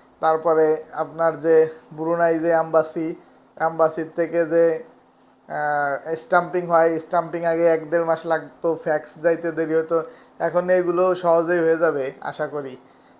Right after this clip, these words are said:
তো আশা করি আপনারা যারা ব্রুনাই আসতে চাচ্ছেন,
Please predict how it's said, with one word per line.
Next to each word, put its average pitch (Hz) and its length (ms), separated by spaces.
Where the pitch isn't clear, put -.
তো 185 80
আশা 180 280
করি 185 180
আপনারা 175 720
যারা 165 300
ব্রুনাই 165 420
আসতে 160 340
চাচ্ছেন, 175 520